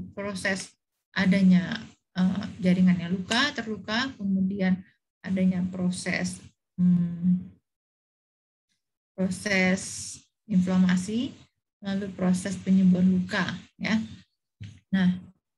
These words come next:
jadi jika misalnya terdapat, eh, jaringannya luka, ya, maka luka ini kan bisa ada dua sebab ya, mekanik maupun, eh, kimiawi ya,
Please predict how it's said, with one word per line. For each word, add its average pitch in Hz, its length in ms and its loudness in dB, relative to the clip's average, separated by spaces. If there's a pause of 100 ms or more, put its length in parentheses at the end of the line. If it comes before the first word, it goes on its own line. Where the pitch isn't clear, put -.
jadi 214 240 -2
jika 233 320 -2
misalnya 202 400 -2 (160)
terdapat, 185 480 -2 (160)
eh, 180 160 0
jaringannya 175 640 0
luka, 208 480 -4 (480)
ya, 220 240 -2 (480)
maka 208 640 -2 (800)
luka 226 400 0
ini 247 240 2
kan 330 80 -4
bisa 262 320 -4
ada 208 160 -2
dua 208 160 -4
sebab 220 400 -4
ya, 185 240 -2 (160)
mekanik 185 480 2
maupun, 202 720 -2
eh, 185 280 -2 (120)
kimiawi 185 560 2
ya, 233 80 -2